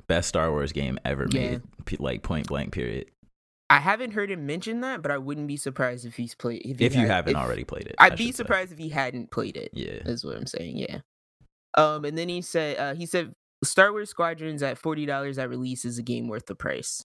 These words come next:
Speaker 1: Mm-hmm.
Speaker 2: Noted.
Speaker 1: Oh, it's only
Speaker 2: 'Cause I
Speaker 1: forty dollars?
Speaker 2: like,
Speaker 1: I didn't even know.
Speaker 2: I like flying games, so
Speaker 1: Nice.
Speaker 2: noted.
Speaker 1: So what, so from what I've seen, I saw a little bit of this game, and it looks like,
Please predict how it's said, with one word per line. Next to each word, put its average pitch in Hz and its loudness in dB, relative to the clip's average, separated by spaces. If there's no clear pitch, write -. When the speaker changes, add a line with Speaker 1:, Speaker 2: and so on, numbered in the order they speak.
Speaker 1:
Mm-hmm. 73 -2
Speaker 2:
Noted. 123 0
Speaker 1:
Oh, 113 8
it's 123 4
only 175 6
Speaker 2:
'Cause - -10
I - -8
Speaker 1:
forty 117 4
dollars? 151 6
Speaker 2:
like, - 4
Speaker 1:
I - 6
didn't 110 2
even 98 0
know. 95 -2
Speaker 2:
I - 6
like 143 2
flying 131 -4
games, 113 -6
so 107 -4
Speaker 1:
Nice. 127 -4
Speaker 2:
noted. 90 -6
Speaker 1:
So 120 6
what, 113 2
so 104 4
from 101 2
what 95 4
I've 113 2
seen, 87 0
I 87 4
saw 113 4
a 95 2
little 78 2
bit 90 2
of 92 2
this 92 0
game, 95 0
and 73 0
it 73 0
looks 82 0
like, 73 0